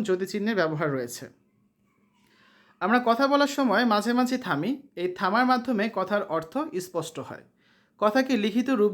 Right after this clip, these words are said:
দেওয়ার সময়ে এই থামা বোঝানোর জন্য কিছু সংকেত ব্যবহার করা হয়, আর এই সংকেতগুলোর নামই হচ্ছে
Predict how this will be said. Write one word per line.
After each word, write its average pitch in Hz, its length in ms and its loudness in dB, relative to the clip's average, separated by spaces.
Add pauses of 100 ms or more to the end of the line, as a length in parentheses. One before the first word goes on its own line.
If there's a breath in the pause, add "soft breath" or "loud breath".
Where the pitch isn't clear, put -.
দেওয়ার 208 200 4 (100)
সময়ে 202 300 -2 (240)
এই 170 200 -8
থামা 196 260 0 (160)
বোঝানোর 196 380 0
জন্য 156 220 -4 (120)
কিছু 165 160 -10 (180)
সংকেত 180 340 -4
ব্যবহার 143 360 -4
করা 131 200 -6
হয়, 285 140 -2 (580 loud breath)
আর 170 100 0
এই 208 160 2
সংকেতগুলোর 220 440 0
নামই 185 300 2
হচ্ছে 226 200 -4